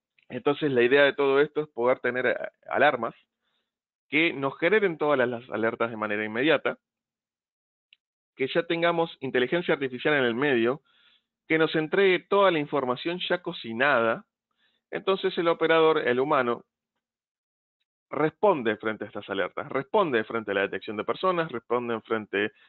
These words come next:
al reconocimiento, responde frente a la detección de vehículos. La idea no tampoco no es reemplazar a la persona, ¿sí? No es quitar el puesto de trabajo, sino complementarnos. ¿Por qué? Porque las personas siguen, seguimos siendo, todos los humanos seguimos siendo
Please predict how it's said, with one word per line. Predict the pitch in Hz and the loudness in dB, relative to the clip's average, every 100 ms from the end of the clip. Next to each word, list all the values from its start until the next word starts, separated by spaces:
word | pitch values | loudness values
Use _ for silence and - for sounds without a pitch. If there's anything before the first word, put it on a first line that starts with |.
| _ | _
al | - 104 | -6 -4
reconocimiento, | 104 110 104 - 185 190 143 | -2 -2 -4 -2 0 0 0
responde | 113 - 120 117 117 110 | -2 -2 -4 -2 -2 -2
frente | 104 107 | -6 -2
a | 98 | -2
la | |
detección | 95 98 - 104 | -2 -4 -10 -6
de | |
vehículos. | 90 87 - - - _ _ _ _ _ _ _ _ _ _ _ _ - | -6 -6 -10 -16 -18 _ _ _ _ _ _ _ _ _ _ _ _ -10
La | - 175 196 | 0 4 6
idea | 196 196 | 6 6
no | 175 175 | 2 2
tampoco | 170 165 170 165 160 | 0 -2 -4 -2 0
no | 151 160 | 0 0
es | |
reemplazar | 160 151 123 127 147 135 | 2 0 2 0 2 2
a | |
la | 127 | 4
persona, | 120 123 170 131 101 - | 2 2 2 0 -2 -4
¿sí? | 123 | -4
No | 117 131 | -2 -2
es | 131 | -2
quitar | 127 117 123 | -4 0 2
el | 123 117 110 | 2 0 -2
puesto | 127 123 | -4 -2
de | 131 | -2
trabajo, | 156 165 170 170 | 2 2 2 -6
sino | 131 135 - | -8 -8 -2
complementarnos. | 151 139 139 127 127 165 151 113 92 - | -2 0 0 2 0 2 0 0 -10 -8
¿Por | 120 | -6
qué? | 127 120 - - | -2 -2 -4 -10
Porque | 110 123 | -6 -6
las | 135 | -4
personas | 135 131 170 160 - | -6 -4 -6 -6 -6
siguen, | 165 160 160 151 | -2 -2 -4 -6
seguimos | - 139 147 151 | -4 -2 -2 -6
siendo, | 151 135 127 131 131 | -6 -6 -4 -6 -6
todos | 120 123 120 | -2 0 0
los | 117 | -4
humanos | 120 123 127 123 | -4 -2 -2 -2
seguimos | 117 120 120 - | -2 -2 -4 -6
siendo | 123 127 135 | -6 -2 -2